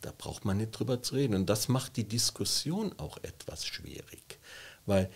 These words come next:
so findet letzten Endes jedes Instrument seine geografisch geeigneten Ort. Und daran muss man sich auch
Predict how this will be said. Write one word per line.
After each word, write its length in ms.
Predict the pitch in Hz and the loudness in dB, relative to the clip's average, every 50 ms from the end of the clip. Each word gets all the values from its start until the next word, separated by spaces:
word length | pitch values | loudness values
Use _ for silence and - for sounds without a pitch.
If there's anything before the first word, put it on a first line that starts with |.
| - - - | -10 -20 -16
so 360 | - - - - 120 123 139 | -8 -4 0 4 4 4 4
findet 580 | 135 - - 135 151 175 190 170 156 - - | 4 4 4 4 4 4 6 4 2 2 2
letzten 460 | 98 98 104 110 - - - - 101 - | 2 2 2 2 0 -2 -2 -2 -2 -2
Endes 500 | - 104 107 110 117 117 107 - - - | 0 0 2 2 2 2 0 -2 -4 -6
jedes 460 | 110 98 90 98 113 - 143 139 - | -4 -2 -2 -2 -2 -2 -2 -2 -4
Instrument 1080 | - - 110 107 113 - - - - - 92 82 78 76 73 82 107 135 143 - - - - - - - - - - - - - - - - - _ | -2 -2 -2 0 0 0 -2 -4 -4 -2 -2 0 0 0 0 0 0 0 -2 -4 -8 -12 -14 -20 -20 -20 -20 -20 -20 -20 -20 -20 -20 -20 -20 -20 _
seine 800 | - - - - - 92 90 95 95 98 101 98 98 92 92 92 - - - - - - - - - - - - - - - - - | -10 -6 0 4 4 6 6 8 8 8 8 8 6 6 4 2 -2 -8 -16 -20 -20 -20 -20 -20 -20 -20 -20 -20 -20 -20 -20 -10 0
geografisch 1000 | 123 117 113 110 101 104 - - 98 92 95 117 139 - - 147 143 - - - | 6 8 8 8 8 4 0 2 4 4 6 4 2 2 0 2 2 2 2 2
geeigneten 840 | - 87 - - 85 85 85 92 - - - 107 101 107 117 110 107 | 2 2 2 2 2 2 2 2 0 0 -2 -2 0 2 0 0 0
Ort. 640 | - - 156 180 127 85 - - - - - - - - - - - - | 0 2 2 4 4 4 2 0 -4 -8 -10 -10 -12 -18 -20 -20 -20 -6
Und 240 | - 107 98 92 - | 0 0 0 2 2
daran 300 | 90 82 82 104 98 90 | 2 2 4 4 4 4
muss 260 | 90 92 98 - - | 4 4 2 2 2
man 220 | - 92 87 87 85 | 4 4 4 2 2
sich 300 | - 90 87 - - - | 0 0 0 0 0 0
auch 300 | - 78 78 - - | -2 -2 -4 -6 -10